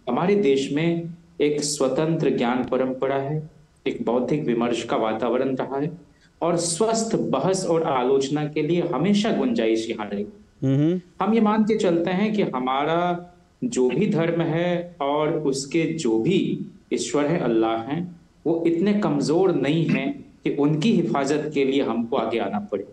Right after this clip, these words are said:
Speaker 1: वो तो सबकी देखभाल करते हैं। तो हम जो बार-बार ये आहत होने जैसी बात क-, करते हैं, तो मुझे लगता है कि यह scientific temper को बढ़ाने के लिए जो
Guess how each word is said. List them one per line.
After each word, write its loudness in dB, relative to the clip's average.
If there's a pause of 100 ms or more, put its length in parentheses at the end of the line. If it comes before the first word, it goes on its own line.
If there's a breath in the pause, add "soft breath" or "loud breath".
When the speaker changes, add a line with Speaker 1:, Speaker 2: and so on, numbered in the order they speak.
Speaker 1:
वो 0
तो 2
सबकी 0 (440 loud breath)
देखभाल 2
करते 0
हैं। -4 (320)
तो 0
हम 2
जो 4
बार-बार 2
ये 2
आहत -2
होने 2
जैसी 0
बात -2 (180)
क-, -4
करते -2
हैं, -4 (160)
तो 0
मुझे 2
लगता 0
है 2
कि -2
यह 2
scientific -2
temper 0
को 2
बढ़ाने 0
के 0
लिए 2
जो 0